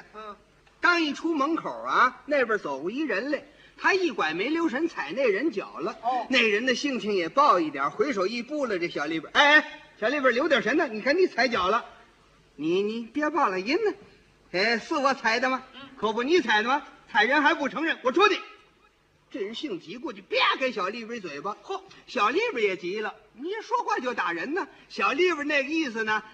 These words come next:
Speaker 2: 拿扁担要抽这人。
Speaker 1: 嗯。
Speaker 2: 拿扁担要抽这人呢，他把鸭子这茬儿可就忘了。你看看你，你这论袖子打印，你这是怎么了？我拿扁担挑你，说话我挑你，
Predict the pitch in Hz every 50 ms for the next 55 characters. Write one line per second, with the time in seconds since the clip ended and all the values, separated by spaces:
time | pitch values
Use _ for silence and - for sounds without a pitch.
0 | - - 226 269 320 349 320 262 214 175 165 160 175 226 277 311 302 240 220 202
1 | - 302 311 311 277 262 220 202 175 180 220 311 320 - - 262 320 349 311 269
2 | - - - _ _ _ - 269 349 440 453 359 277 226 220 262 339 359 320 277
3 | 254 - 381 403 392 320 285 254 240 247 311 370 349 320 277 - - - - 330
4 | 359 370 302 220 208 233 277 330 370 440 381 330 311 302 294 277 247 214 190 226
5 | 277 320 226 208 190 202 226 262 294 359 494 453 277 185 156 139 123 - _ _
6 | _ _ _ _ _ _ _ _ - 196 226 240 220 254 269 254 269 277 285 294
7 | 285 302 302 311 311 339 330 359 302 247 - 262 320 330 339 294 226 220 233 285
8 | 311 370 359 294 - - - - _ - 269 370 285 359 370 311 285 294 277 226
9 | 254 285 339 359 349 302 285 302 320 349 370 320 339 359 370 392 370 - - 392
10 | 587 554 339 311 311 320 330 - - - - - - - - - - - - -
11 | - - - - 349 381 392 359 294 - 330 294 285 285 320 415 587 659 640 -
12 | - - _ _ - - 403 831 - 381 359 349 370 - - -